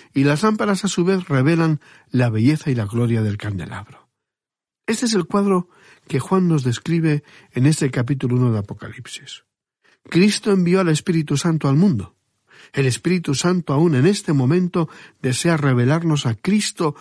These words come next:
y toda su gloria. El Espíritu Santo desea fervientemente descubrirnos toda su maravilla y hermosura. Pero la actividad del Espíritu de Dios también nos ayuda a vernos a nosotros mismos en la luz de su presencia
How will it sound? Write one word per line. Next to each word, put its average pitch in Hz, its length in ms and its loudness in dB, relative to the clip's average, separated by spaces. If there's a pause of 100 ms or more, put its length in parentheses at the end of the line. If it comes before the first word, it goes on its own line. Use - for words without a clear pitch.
(160)
y 131 140 -4
toda 180 300 0
su 139 180 -2
gloria. 120 540 -2 (240)
El 135 120 0
Espíritu 165 520 -2
Santo 175 320 0
desea 151 360 -2 (480)
fervientemente 190 1000 2
descubrirnos 165 920 0 (440)
toda 196 300 0
su 180 140 -2
maravilla 156 480 2
y 127 100 2
hermosura. 107 720 -6 (340)
Pero 175 220 0
la 170 100 2
actividad 175 420 0
del 185 140 0
Espíritu 143 500 -4
de 113 120 -2
Dios 143 380 0 (480)
también 139 440 0
nos 202 180 -2
ayuda 170 340 0
a 131 40 0
vernos 156 420 0
a 120 80 -2
nosotros 113 480 -6
mismos 135 460 0 (400)
en 139 200 2
la 123 120 2
luz 175 200 2
de 135 120 -2
su 123 160 -6
presencia 123 680 -2